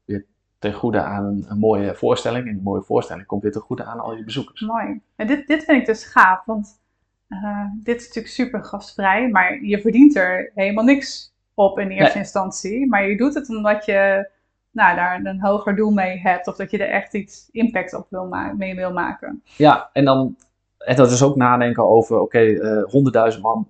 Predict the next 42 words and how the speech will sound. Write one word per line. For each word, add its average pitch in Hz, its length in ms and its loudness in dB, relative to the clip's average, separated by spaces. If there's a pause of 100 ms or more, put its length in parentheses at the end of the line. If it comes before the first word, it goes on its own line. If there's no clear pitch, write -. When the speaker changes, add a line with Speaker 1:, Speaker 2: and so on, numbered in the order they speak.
Speaker 1:
dat 120 200 0
kunnen 117 200 0
we 110 60 -4
niet 110 100 -6
in 104 100 -2
één 98 120 -6
keer 107 120 -18
bedienen. 147 420 2
Maar 131 100 2
Speaker 2:
Ja. 123 60 4
Speaker 1:
dan 113 80 -2
proberen 127 300 6
we 117 40 2
hem 110 100 0
af - 200 -2
te - 140 -8
pellen. 143 340 -2
En 120 60 -20
denk, 123 180 -6
Speaker 2:
Ja. 123 60 -8
Speaker 1:
"Hey, 117 160 -2
als 101 140 -12
we 107 120 -6
zorgen 113 300 -2
dat 101 140 -6
onze 107 220 -8
artiesten 107 580 0 (560)
zich - 180 -4
helemaal 139 280 6
in 101 60 -2
de 107 60 -2
watten 135 220 2
gelegd 147 280 -4
voelen 127 280 0
Speaker 2:
Ja. 110 160 0
Speaker 1:
en 107 60 -4
maximaal 127 480 2
kunnen 110 180 -6
presteren, 131 420 -8
dan 143 100 -8
komt 117 180 -10
dat - 400 -6